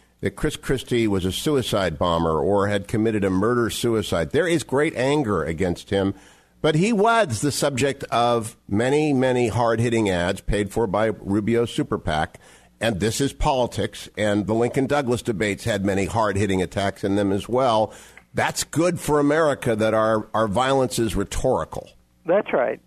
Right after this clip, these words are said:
Speaker 2: and, uh, that's right. And, and, uh, it's, uh, people want their candidates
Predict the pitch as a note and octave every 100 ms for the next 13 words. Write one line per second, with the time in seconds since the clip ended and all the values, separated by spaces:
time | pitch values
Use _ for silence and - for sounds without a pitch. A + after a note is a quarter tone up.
0 | _ E3 D3+ D#3 D3+ E3+ A#3 - B2 F2
1 | - F#3+ G3+ A3 - F#3+ G#3 F#3+ F3 D#3+
2 | D#3+ D3 - _ _ _ - - _ _
3 | _ _ _ - - G3+ G#3 - - G3+
4 | E3+ D3+ C#3+ C3 - _ _ - - -
5 | B3+ - B3 G#3 D#3+ F3 F#3+ F3 - _
6 | _ F3 D#3 - G#3 F3+ E3 D3 C#3